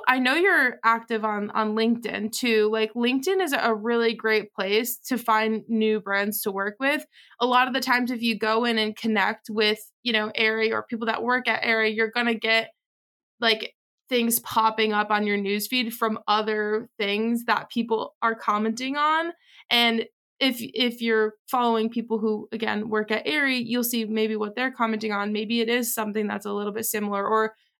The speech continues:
again, maybe not a direct competitor, but it might be something that's, like, maybe they've worked together at Aerie, or maybe it is something that, like, has the same mission as Aerie.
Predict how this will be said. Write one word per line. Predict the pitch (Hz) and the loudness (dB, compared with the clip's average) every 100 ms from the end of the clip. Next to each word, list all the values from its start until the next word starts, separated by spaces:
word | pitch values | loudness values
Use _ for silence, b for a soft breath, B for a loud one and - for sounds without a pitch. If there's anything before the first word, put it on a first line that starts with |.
| - | -4
again, | 226 233 220 | 2 2 2
maybe | 226 240 247 | 2 2 4
not | 233 - | 2 2
a | 220 | 0
direct | 214 214 - | 0 -2 -4
competitor, | 220 220 262 262 220 202 208 196 | -8 -2 -2 0 -2 -2 -4 0
but | 226 220 233 | 0 2 0
it | |
might | 220 220 220 | 0 0 0
be | 214 | -4
something | - 214 214 | -4 -6 -4
that's, | 208 208 - | -4 -6 -4
like, | 208 196 _ _ _ _ _ _ _ _ - | -4 -4 _ _ _ _ _ _ _ _ -2
maybe | 233 226 220 | 0 2 2
they've | 208 208 202 | 2 2 2
worked | 202 190 - | -2 -4 -4
together | 208 196 190 190 | -2 0 2 2
at | - | 0
Aerie, | 208 196 190 185 185 - | -4 -4 -4 -2 -2 -2
or | 208 202 196 208 208 B - | 0 0 0 -2 -6 B 0
maybe | 220 208 208 208 | 2 4 2 0
it | - 214 202 | 0 -2 0
is | 208 202 196 202 - - - _ _ _ _ | -2 0 -2 -4 -4 -6 -10 _ _ _ _
something | - 247 220 214 214 | -2 2 2 2 2
that, | 214 220 | 2 0
like, | 226 214 | -2 0
has | 214 220 208 | 0 0 -2
the | 220 | -2
same | 220 214 233 | 0 2 2
mission | 269 - 240 214 | 2 0 0 0
as | - 202 202 - | 0 -2 -4 -4
Aerie. | 208 202 208 - 240 | -4 -2 -4 -6 -8